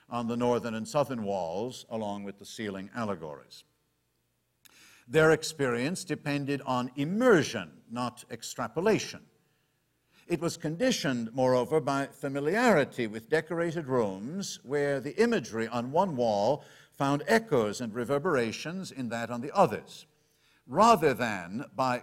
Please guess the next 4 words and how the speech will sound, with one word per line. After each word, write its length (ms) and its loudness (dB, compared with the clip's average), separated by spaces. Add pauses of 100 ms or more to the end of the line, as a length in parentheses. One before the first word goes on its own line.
graphic 600 -2
or 240 0
photographic 880 0
reproductions 1040 -2